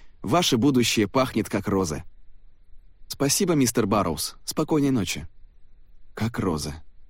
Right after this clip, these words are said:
Это что, от той растирки, которой она мазала ноздри в морге?» Занимался рассвет.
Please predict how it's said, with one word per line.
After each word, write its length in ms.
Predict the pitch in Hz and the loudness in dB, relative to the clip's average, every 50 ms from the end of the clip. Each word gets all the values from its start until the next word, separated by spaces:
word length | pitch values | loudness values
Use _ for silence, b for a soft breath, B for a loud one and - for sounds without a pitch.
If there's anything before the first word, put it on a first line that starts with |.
| - - - - - - | -18 -18 -18 -18 -8 -4
Это 200 | - 107 - 117 | -4 -2 0 0
что, 380 | 120 - - - 117 95 87 - - | -2 -2 -2 -2 -2 -2 -2 -6 -4
от 200 | - 104 - - | -4 -4 -2 2
той 140 | - 120 117 | 2 2 4
растирки, 480 | 117 120 - - - 139 123 - 120 | 2 0 0 0 0 0 0 0 0
которой 380 | - 123 117 120 123 117 117 113 | -2 -2 -2 0 2 2 2 2
она 240 | - 107 107 113 113 | 2 0 0 2 2
мазала 360 | 120 120 120 107 117 117 117 | 2 2 2 2 2 2 2
ноздри 320 | 117 120 117 110 110 117 | 2 2 2 2 2 2
в 40 | 113 | 2
морге?» 420 | 127 151 165 185 - 78 71 - - - - - - - - - - - - - - - - - - - - - - - - - - - | 2 0 0 -2 -4 -6 -8 -8 -12 -16 -18 -18 -18 -18 -18 -20 -20 -20 -20 -20 -20 -20 -20 -20 -20 -20 -20 -20 -20 -20 -20 -18 -6 0
Занимался 500 | - 139 135 135 147 170 185 - - 139 | 2 4 4 4 4 2 2 0 0 0
рассвет. 600 | 131 123 - - - 95 92 82 80 - - | 0 0 -2 -4 -2 -2 -2 -2 -2 -6 -12